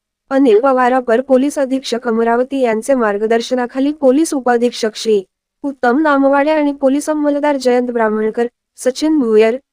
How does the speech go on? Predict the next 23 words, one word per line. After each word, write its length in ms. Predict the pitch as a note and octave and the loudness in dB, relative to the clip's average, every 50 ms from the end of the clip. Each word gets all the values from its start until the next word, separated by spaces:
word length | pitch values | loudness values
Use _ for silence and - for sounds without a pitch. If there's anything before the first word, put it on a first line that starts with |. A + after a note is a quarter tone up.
| _ _ _ - | _ _ _ -2
राकेश 420 | A#3+ A#3 A3+ A#3 - C4 C4 - | -2 0 0 0 0 -2 -2 -2
सावसाकडे, 680 | - - A3+ G3+ G3 G3 G3 - A3 A3 A3 A#3+ A3+ G#3 G3+ _ _ _ _ _ _ _ _ _ - | -4 -4 -2 -2 -2 -2 -2 -4 -6 -4 -2 -2 -4 -4 -4 _ _ _ _ _ _ _ _ _ -8
सतीश 400 | - - C#4 C#4 D#4 B3 - - | -4 -4 -2 -2 -2 -4 -4 -2
सोनोने, 460 | - - A3 G#3+ A3 A3+ A3+ A3 G3 F#3 - - - - - - - - - | -2 0 2 2 4 4 2 2 0 -4 -8 -12 -20 -20 -20 -20 -20 -20 -10
सूरज 420 | - - D#4 D#4 D#4 D4 B3+ A#3+ | -6 -2 0 2 2 2 2 2
मेश्राम, 440 | A#3 G#3+ G#3+ - - - A3+ A3 G#3+ G#3+ - - - - - - | 2 0 0 0 -2 -2 -2 -2 -2 -2 -8 -16 -20 -20 -16 -12
भागवत 400 | B3 A#3+ A#3 A#3 A#3 C4 C4+ A#3 - - - | -8 -4 -4 -2 0 0 0 0 -2 -4 -2
पाटील 360 | B3 A3+ G#3+ A3 C4 C#4+ C#4+ | -2 -2 0 0 -2 0 0
व 80 | C4+ C4 | 0 -2
चालक 400 | C4 - A#3+ A3 G#3+ B3+ C#4+ - | -2 -2 0 0 0 0 -2 -4
श्रेणी 300 | - - C#4 C4 B3 G#3+ G3+ - | -4 0 0 2 2 0 0 0
पोलीस 300 | A3+ A3+ B3 C#4+ - C4+ | 0 2 2 0 -4 -6
उपनिरीक्षक 640 | B3 - A#3+ A#3 A#3 A#3 A#3 A3+ - - A3+ A3+ - | -4 -2 0 2 2 2 0 -2 -4 -8 -10 -10 -6
संजय 400 | - C4 A#3+ A3+ A#3 A#3 B3 B3 | -4 -2 0 0 2 2 0 0
कांबळे 440 | A#3+ A#3 A3 G#3 G#3 G#3+ A3 A#3 C4 | 0 0 0 0 0 0 0 0 0
सर्व 320 | C4 - - A#3+ A3+ A3 A#3 | 0 0 -2 0 0 2 2
नेमणूक 460 | A#3+ A#3 A3+ A3 A3 A3 A#3+ B3 B3+ | 2 2 2 2 2 2 0 0 -2
अँटी 240 | A#3+ G#3+ G#3+ B3 A#3+ | -2 -4 -2 -2 -2
करप्शन 500 | A#3+ A#3 A3+ A3+ A3+ - - C4+ C#4 C#4 | -2 -2 -4 -4 -4 -4 -2 0 0 2
ब्युरो 240 | B3+ A#3+ A#3 B3+ C4+ | 2 2 2 2 4
यवतमाळ 520 | B3 A3+ G#3+ G#3+ G#3+ G#3 A3+ A#3 A3+ A3+ | 2 2 0 0 -2 -2 0 0 2 2
यांनी 340 | A3+ A3 G#3+ G#3 G#3 G#3 G#3 G#3 | 2 0 0 0 0 0 0 2
केली. 260 | G#3 G3+ G3 F#3+ | 2 0 0 -2